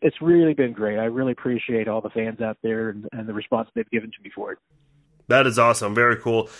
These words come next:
Speaker 2: Matt Derrick from Chiefs Digest joining us right now on the podcast. If you want to follow Matt on social media, it is Matt Derrick on Twitter. Derrick is spelled D E R R I C K.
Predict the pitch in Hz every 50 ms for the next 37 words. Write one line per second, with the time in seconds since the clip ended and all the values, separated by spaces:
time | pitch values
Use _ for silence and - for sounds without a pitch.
0 | - - _ 165 170 170 170 165 165 160 156 143 123 - 151 135 117 - 147 151
1 | - - - 147 139 139 123 143 131 - - 143 123 110 123 147 151 156 151 147
2 | 147 - - 147 139 135 131 131 135 131 123 - 127 135 143 139 - 131 123 -
3 | - 123 117 120 127 135 143 139 120 - 95 - 135 139 139 131 123 120 - 123
4 | 123 127 131 135 135 - - - 123 123 120 117 113 113 110 104 - - - -
5 | _ _ - - 165 156 117 139 139 143 143 143 147 143 143 139 - - - 123
6 | 117 131 123 120 110 113 - 120 117 120 127 135 147 143 - - - 123 110 95
7 | 92 139 139 151 143 120 107 98 - - - _ - - - _ _ _ - _
8 | 123 131 135 131 123 120 107 - - 135 127 117 110 107 131 127 131 123 127 117
9 | - 135 127 123 120 98 120 123 123 123 120 123 117 113 113 107 - 117 117 113
10 | 104 113 107 101 101 95 - - - - - - _ - 120 127 120 117 120 113
11 | 139 123